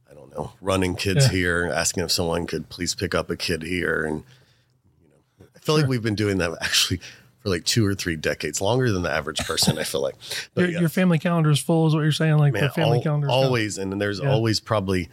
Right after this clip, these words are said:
Speaker 1: five random <laughs> kids that somehow end up at our house too.
Speaker 2: <laughs> Of
Speaker 1: So
Speaker 2: course.
Speaker 1: it's definitely, definitely that. But, um, so th-, that keeps us busy besides work, and work obviously keeps me very busy also.
Speaker 2: Um, you own the, the Blakely branch
Speaker 1: Yes.
Speaker 2: of Remax,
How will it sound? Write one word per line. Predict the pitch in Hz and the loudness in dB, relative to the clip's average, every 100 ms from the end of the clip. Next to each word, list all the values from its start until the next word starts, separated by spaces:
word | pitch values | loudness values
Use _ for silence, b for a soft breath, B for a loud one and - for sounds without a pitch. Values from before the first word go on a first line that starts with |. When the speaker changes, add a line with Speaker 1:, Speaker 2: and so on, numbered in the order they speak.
| b b b _ | b b b _
Speaker 1:
five | 107 104 98 | 0 0 0
random | 98 110 113 104 | 0 2 2 2
<laughs> | |
kids | - - 98 - - | 0 0 0 2 0
that | 82 - | -2 -2
somehow | 95 85 90 82 73 B B 120 | -2 -2 -2 -2 -4 B B -4
end | 104 | 0
up | 104 - | 0 0
at | 107 | 0
our | 98 | 0
house | 92 90 - | 0 -2 -2
too. | - 104 | 0 0
Speaker 2:
<laughs> | 78 | 0
Of | |
Speaker 1:
So | - 160 160 | -2 0 2
Speaker 2:
course. | 147 131 - - | 2 2 -4 -10
Speaker 1:
it's | 82 - | -8 -8
definitely, | - 104 90 85 78 76 80 - _ _ | -6 -6 -2 -2 -4 -6 -10 -20 _ _
definitely | 78 71 67 67 | -12 -10 -8 -10
that. | 69 67 - | -12 -14 -6
But, | 85 76 | -2 -2
um, | 67 - _ _ _ _ | -4 -10 _ _ _ _
so | - - | -20 -16
th-, | 90 85 113 | -10 -8 -2
that | 131 | -2
keeps | - 135 110 | 0 0 0
us | 92 | 0
busy | 73 78 82 | -4 -2 -2
besides | 80 82 - 80 76 - | -4 -8 -8 -6 -4 -4
work, | 69 71 - | -4 -4 -6
and | 78 B B B - | -12 B B B -6
work | 92 82 | -4 -2
obviously | 76 73 85 | -2 -2 -4
keeps | 78 78 78 | -6 -8 -8
me | |
very | 73 76 | -6 -6
busy | 69 67 - 64 | -6 -12 -16 _
also. | - - - b b b b b - | -20 -20 -20 b b b b b -2
Speaker 2:
Um, | 170 160 | 0 2
you | 165 165 180 | 2 2 4
own | 185 180 | 4 4
the, | 165 151 139 151 | 4 2 -2 -2
the | 156 | 0
Blakely | 139 165 170 202 | 2 0 0 2
branch | 160 156 160 185 - - | 2 4 4 2 -2 -6
Speaker 1:
Yes. | - | 2
Speaker 2:
of | 151 139 | 2 4
Remax, | 156 156 151 185 - | 4 4 4 0 -4